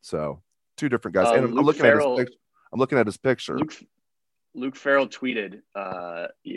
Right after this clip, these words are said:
Speaker 2: nineteen hours ago. So that was on Sunday. "I am twenty-three <laughs> years old." So that, there you go.
Speaker 1: <laughs> Okay, I
Speaker 2: He,
Speaker 1: thought for
Speaker 2: he solved
Speaker 1: sure.
Speaker 2: the
Speaker 1: I was
Speaker 2: case.
Speaker 1: like,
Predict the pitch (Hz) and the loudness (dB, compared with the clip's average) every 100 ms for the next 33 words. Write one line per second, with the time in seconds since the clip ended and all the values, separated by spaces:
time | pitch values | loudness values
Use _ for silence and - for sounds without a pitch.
0 | 101 101 113 127 123 107 104 104 92 92 | -10 -6 -6 -4 -6 -2 0 -2 -6 -8
1 | 87 85 - 95 90 90 90 92 92 87 | -6 -8 -10 -8 -6 -4 -4 -6 -10 -12
2 | - 98 101 110 110 _ _ _ 98 98 | -6 -4 0 0 0 _ _ _ 0 0
3 | 95 - 117 110 117 110 104 - - 98 | -2 -2 -2 0 0 0 2 0 0 -2
4 | 95 - 107 101 55 - 104 117 113 113 | -6 -4 0 0 -2 -8 -2 0 2 2
5 | 123 104 95 85 - 131 - 151 - 156 | 2 0 -6 -8 -2 -2 4 4 4 2
6 | - - 175 - 175 - - - 160 117 | 2 2 0 2 0 0 0 4 6 6
7 | 170 277 170 185 196 196 311 - 220 196 | 6 4 4 4 4 4 4 6 6 6
8 | - - - 143 127 | 4 0 0 0 -4